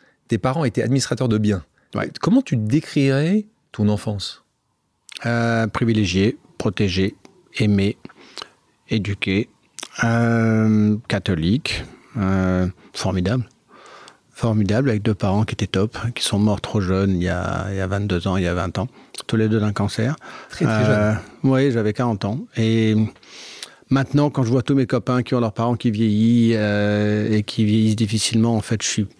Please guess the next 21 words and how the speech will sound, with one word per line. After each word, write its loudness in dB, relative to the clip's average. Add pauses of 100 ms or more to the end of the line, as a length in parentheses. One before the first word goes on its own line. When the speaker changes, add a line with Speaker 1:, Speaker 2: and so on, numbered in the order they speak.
(580)
Speaker 2:
je -14
suis -14
pas 0
mécontent -2
qu'ils -6
soient -2
partis. -2
Alors, 0
non 0
pas 0
en 2
pleine 0
santé, 2
mais, 0 (600)
euh, 0
j'ai 0
des 2
souvenirs 2
de 2
pas -2
malades, 0